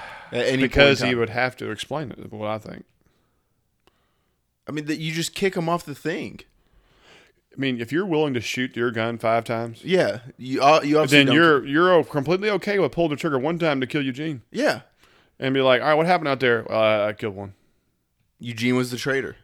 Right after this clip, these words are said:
Speaker 2: Yeah, you,
Speaker 1: He
Speaker 2: yeah.
Speaker 1: confessed to me, and
Speaker 2: I shot his ass, and he went right off the edge. You know.
Speaker 1: You know, Negan's gonna question you and hate you for a while, but after a good bit, you can get
Speaker 2: Yeah.
Speaker 1: back in the good graces.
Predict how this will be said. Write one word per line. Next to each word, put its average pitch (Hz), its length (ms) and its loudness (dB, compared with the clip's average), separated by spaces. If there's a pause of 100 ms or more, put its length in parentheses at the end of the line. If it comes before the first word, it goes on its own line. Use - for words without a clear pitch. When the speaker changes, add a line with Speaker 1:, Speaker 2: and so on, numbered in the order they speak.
(220)
Speaker 2:
Yeah, 110 300 -8
you, 117 200 -8
Speaker 1:
He 123 140 -2
Speaker 2:
yeah. 117 60 -4
Speaker 1:
confessed 117 420 -4
to 135 60 -6
me, 135 300 -6
and 104 500 -4
Speaker 2:
I 104 80 -6
shot 110 320 -6
his 107 140 -8
ass, 117 300 -4
and 113 80 -12
he 107 40 -10
went 110 120 -10
right 117 80 -4
off 117 120 -6
the 127 120 -10
edge. 131 240 -14 (380)
You 104 60 -12
know. 113 280 -12 (800)
Speaker 1:
You 113 280 -2
know, 117 120 2
Negan's 113 340 -2
gonna 110 160 -2
question 113 460 -4
you 117 220 -2
and 107 120 -4
hate 110 240 -8
you 120 60 -8
for 123 120 -10
a 120 60 -4
while, 117 340 0
but 107 200 -4
after 107 640 -6 (100)
a 107 80 -10
good 101 260 -10
bit, 110 140 -4
you 123 80 -4
can 131 80 -6
get 147 120 -4
Speaker 2:
Yeah. - 20 -10
Speaker 1:
back 147 160 -2
in 151 80 -8
the 143 80 -8
good 147 120 -4
graces. 151 480 -8